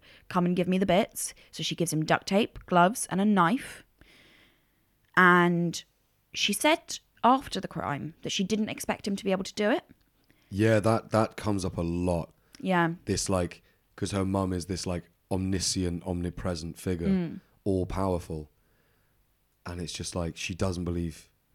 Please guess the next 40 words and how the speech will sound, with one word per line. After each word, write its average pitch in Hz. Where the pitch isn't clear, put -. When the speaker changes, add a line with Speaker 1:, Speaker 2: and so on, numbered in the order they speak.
Speaker 2:
he -
can 85
be 82
killed. 98
Speaker 1:
I 202
think 233
she 208
got 190
a -
bit 190
carried 180
away, 185
and 160
again, 185
she's 180
not 190
really 202
grounded 190
in 180
reality, 175
so 170
I 202
can 208
see 233
how 196
she 190
doesn't, 180
it 190
doesn't 180
actually 190
register 170
as 160
a 151
real 156
thing 156
that 139
might 151
have -
been 151
happening. 143